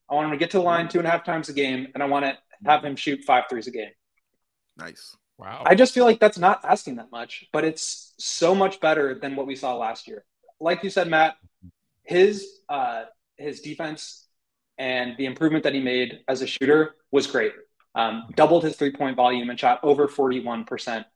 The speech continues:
Speaker 1: on threes last year. Uh, averaged almost a steal, almost a block per game, had a positive, uh, defensive E P M. The Bulls were better on the court with him than without him on the defensive end. But he averaged ten points a game.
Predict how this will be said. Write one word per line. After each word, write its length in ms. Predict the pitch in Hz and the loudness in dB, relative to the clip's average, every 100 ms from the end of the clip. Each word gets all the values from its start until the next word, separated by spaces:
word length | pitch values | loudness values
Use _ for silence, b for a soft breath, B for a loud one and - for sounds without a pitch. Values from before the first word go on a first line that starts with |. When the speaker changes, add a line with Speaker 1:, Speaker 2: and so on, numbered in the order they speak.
| _ _ _ | _ _ _
Speaker 1:
on 180 | 120 120 | -4 -4
threes 280 | 117 113 110 | -4 -6 -2
last 240 | 113 104 | -2 -2
year. 240 | 110 101 - _ _ _ - | -6 -10 -12 _ _ _ -2
Uh, 180 | 117 117 | 0 4
averaged 500 | 139 143 139 - - | 4 4 0 -2 -4
almost 320 | 160 165 156 | 0 0 0
a 40 | 147 | -6
steal, 260 | - 143 | -2 -2
almost 320 | 135 135 - | 0 -4 -6
a 40 | - | -4
block 280 | 127 120 - | 0 0 -2
per 100 | 113 | -8
game, 280 | 117 117 | -6 -8
had 160 | 113 120 | -4 -4
a 40 | |
positive, 600 | 117 - 143 135 131 123 - _ _ _ _ | -4 0 0 2 -2 -2 -8 _ _ _ _
uh, 320 | 127 113 110 107 - | -2 -2 -2 -8 -8
defensive 420 | 135 147 135 120 | -4 -4 -4 -8
E 60 | 113 | -8
P 200 | 123 127 | 0 4
M. 320 | 139 131 - _ _ _ _ _ _ | 4 2 -6 _ _ _ _ _ _
The 80 | 135 | 0
Bulls 180 | 143 147 | 2 4
were 80 | 131 | 4
better 240 | 131 127 | 4 4
on 100 | 127 | 4
the 60 | 123 | 2
court 300 | 139 127 120 - | 2 2 0 -6
with 220 | 127 127 | -6 -4
him 240 | 123 113 | -6 -6
than 140 | 117 113 | -6 -4
without 260 | 113 110 | -2 -4
him 160 | 113 113 | -6 -12
on 100 | 110 | -12
the 60 | 113 | -10
defensive 420 | 117 117 113 110 | -10 -10 -10 -8
end. 160 | 104 - - _ _ _ _ | -10 -12 -20 _ _ _ _
But 300 | 143 131 127 _ _ _ _ _ | 6 6 6 _ _ _ _ _
he 180 | - 170 | 0 4
averaged 360 | 190 220 - - | 4 4 -2 -6
ten 220 | 165 170 | -4 -4
points 300 | 165 151 - | -4 -6 -6
a 60 | |
game. 340 | 117 107 98 | -6 -8 -10